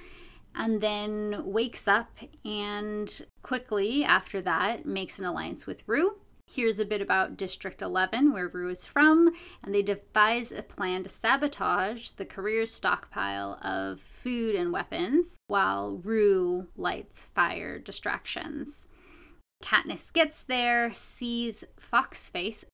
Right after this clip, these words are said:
do some strange thing and get some of the food from the stockpile. Then Katniss figures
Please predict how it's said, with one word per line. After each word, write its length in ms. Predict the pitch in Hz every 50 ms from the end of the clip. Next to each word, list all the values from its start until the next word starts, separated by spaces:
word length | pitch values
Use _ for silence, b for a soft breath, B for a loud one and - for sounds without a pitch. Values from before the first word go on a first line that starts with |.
| _ _ -
do 260 | 254 285 294 294 285
some 420 | 285 - - 262 269 262 254 233
strange 680 | 233 - - - - - 233 269 294 302 302 285 285 -
thing 400 | - 202 190 190 190 202 220 233
and 260 | - 196 196 196 180
get 160 | 220 240 -
some 180 | - - 226 208
of 80 | 202 185
the 60 | 185
food 380 | - - 285 277 233 220 202
from 340 | - - 196 185 185 185 185 180
the 80 | -
stockpile. 1000 | - - - 180 180 180 - - - - - 180 175 180 180 185 208 233 247 226 - - - _ _ _ -
Then 560 | 196 233 269 285 285 262 262 262 262 - - - - -
Katniss 460 | - 220 220 220 214 208 190 - -
figures 480 | - - 254 226 196 226 220 208 196